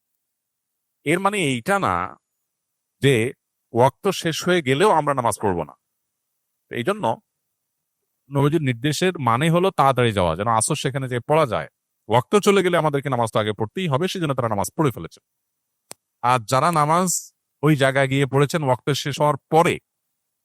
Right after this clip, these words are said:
তাদের বক্তব্য ছিল, "নবী সাল্লাল্লাহু আলাইহি ওয়াসাল্লাম আমাদেরকে বলেছেন সেখানে গিয়ে আসর পড়তে, অতএব আমি সেখানে গিয়ে আসর পড়ব, তার কাছে আল্লাহর পক্ষ থেকে ওহী আসে,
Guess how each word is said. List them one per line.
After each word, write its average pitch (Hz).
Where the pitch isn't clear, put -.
তাদের 160
বক্তব্য 170
ছিল, 170
"নবী 151
সাল্লাল্লাহু 165
আলাইহি 151
ওয়াসাল্লাম 139
আমাদেরকে 123
বলেছেন 120
সেখানে 131
গিয়ে 147
আসর 127
পড়তে, 156
অতএব 156
আমি 151
সেখানে 156
গিয়ে 156
আসর 123
পড়ব, 90
তার 117
কাছে 139
আল্লাহর 135
পক্ষ 135
থেকে 156
ওহী 139
আসে, 196